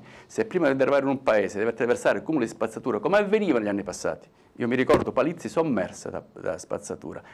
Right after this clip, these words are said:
e il sindaco si deve tammare a prendere il sole. Io l'anno scorso ho fatto un bagno. Due anni fa l'unico bagno l'ho fatto il diciassette di novembre. Mare zero.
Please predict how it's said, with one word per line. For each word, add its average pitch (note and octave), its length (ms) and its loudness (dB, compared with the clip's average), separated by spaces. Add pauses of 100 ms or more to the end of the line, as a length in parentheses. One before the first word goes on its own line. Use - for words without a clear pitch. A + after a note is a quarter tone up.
e - 120 -4
il F3 120 -2
sindaco C#3 300 0
si C#3+ 40 0
deve A2 160 2
tammare G2+ 340 0
a - 20 -10
prendere G2+ 280 -4
il F#2+ 60 -6
sole. E2 320 -8 (240)
Io D#3+ 160 4
l'anno B2 200 4
scorso C#3+ 340 -2
ho - 20 -2
fatto G#2+ 320 -4
un F#3+ 160 -2
bagno. - 300 -6 (540)
Due D3 140 4
anni D#3 160 4
fa F3+ 300 0
l'unico D3 300 2
bagno D3+ 260 0
l'ho C#3 80 0
fatto B2+ 220 -4
il B2 40 -6
diciassette C3+ 400 -6
di D3 80 -2
novembre. G2 380 -4 (1040)
Mare F#3 400 2
zero. A#2+ 360 2